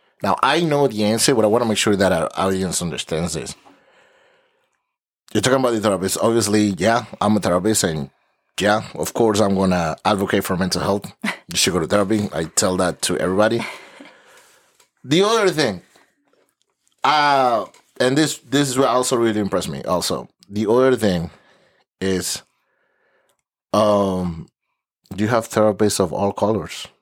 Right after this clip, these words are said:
Speaker 1: Do you know that?
Speaker 2: Mm-hmm. Yep.
Speaker 1: You don't see that anywhere, everywhere. Huge
Speaker 2: Not everywhere, that's
Speaker 1: multicultural
Speaker 2: for
Speaker 1: team.
Speaker 2: sure. Yeah, yeah. And I know, um, what I love too is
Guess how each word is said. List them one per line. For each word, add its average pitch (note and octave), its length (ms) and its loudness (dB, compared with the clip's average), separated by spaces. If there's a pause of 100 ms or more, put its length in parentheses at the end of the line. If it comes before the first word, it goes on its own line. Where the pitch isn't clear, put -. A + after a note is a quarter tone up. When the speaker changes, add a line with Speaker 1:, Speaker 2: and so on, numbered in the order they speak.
(240)
Speaker 1:
Do - 120 -8
you F#2+ 100 0
know G2+ 140 2
that? G2 200 -2
Speaker 2:
Mm-hmm. - 540 -20 (240)
Yep. G#3+ 180 -12 (380)
Speaker 1:
You A2+ 160 2
don't A#2 140 2
see A2 140 0
that G#2 180 2
anywhere, F#2+ 400 -2 (160)
everywhere. G#2 480 0 (1080)
Huge - 360 0
Speaker 2:
Not - 80 4
everywhere, - 320 2
that's - 180 0
Speaker 1:
multicultural - 0 -
Speaker 2:
for A2+ 80 -2
Speaker 1:
team. G2+ 80 -2
Speaker 2:
sure. F2+ 280 -4 (140)
Yeah, F3+ 200 -8 (320)
yeah. F3+ 200 -6 (240)
And G3+ 140 0
I G3 60 0
know, G#3 360 2 (380)
um, E3+ 420 0 (420)
what F#3 280 0
I F3 60 4
love F3+ 320 0
too F#3 280 -4
is D#3+ 320 -4